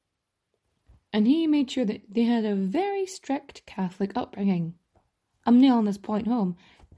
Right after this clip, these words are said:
Not quite nailing it on the cross. I'm gonna, I'm going to hell for that one. This is the funny thing. He didn't think that his daughter,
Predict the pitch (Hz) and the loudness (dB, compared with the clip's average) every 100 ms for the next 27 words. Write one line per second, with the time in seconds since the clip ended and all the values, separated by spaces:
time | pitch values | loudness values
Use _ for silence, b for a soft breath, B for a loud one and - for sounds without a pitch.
0 | b b _ 214 233 233 214 233 240 233 | b b _ -8 -4 -4 -2 0 2 0
1 | 233 226 190 - 240 330 247 240 - - | 0 0 0 -2 0 2 0 -2 -10 -20
2 | _ _ _ _ _ _ - 202 185 180 | _ _ _ _ _ _ -6 -2 -2 -2
3 | 175 190 220 202 190 180 185 180 180 175 | -6 -8 -2 0 0 -2 -4 -4 -4 -6
4 | 175 175 - 175 - b b b b b | -6 -6 -8 -10 -10 b b b b b
5 | b b b b b b b - _ _ | b b b b b b b -20 _ _
6 | - 427 494 381 339 262 247 240 233 254 | -4 0 2 2 2 2 2 0 0 0
7 | 330 b b b - - 480 539 - 415 | -4 b b b -8 -4 -4 -2 0 2
8 | 392 - 349 392 - 302 311 - 277 320 | 0 0 -2 0 -2 0 0 2 2 4
9 | 349 339 | 4 2